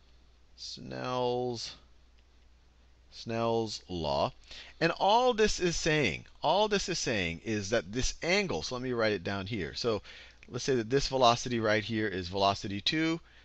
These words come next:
This velocity up here was velocity one, going back to the original. Actually, let me, let me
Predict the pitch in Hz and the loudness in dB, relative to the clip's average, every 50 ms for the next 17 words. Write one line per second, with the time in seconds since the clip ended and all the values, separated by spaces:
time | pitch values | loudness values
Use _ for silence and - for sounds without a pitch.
0 | - - - 123 123 - - 123 120 113 107 107 - 113 107 104 104 98 - - | -20 -10 -4 -4 -2 -2 0 2 4 4 4 2 0 -2 0 0 0 0 -2 -4
1 | 117 107 104 98 98 90 85 90 87 87 85 82 - - 80 82 80 80 78 69 | -2 -2 0 -2 -2 -6 -4 -2 0 0 0 -2 -4 -6 -6 -6 -4 -4 -6 -6
2 | 62 71 80 85 82 85 80 78 78 - - 78 82 80 78 80 76 69 73 69 | -8 -8 -8 -6 -6 -6 -6 -6 -8 -8 -8 -8 -8 -6 -6 -6 -6 -6 -8 -8
3 | 65 65 95 117 - - 123 131 135 120 98 85 73 - - - - - - - | -6 -4 -4 -2 -2 -2 -4 -4 -2 -2 -4 -4 -6 -8 -16 -20 -20 -20 -20 -20
4 | - - - - - 110 110 87 95 92 85 78 - | -20 -20 -20 -10 -6 -4 -4 -4 -4 -4 -4 -4 -6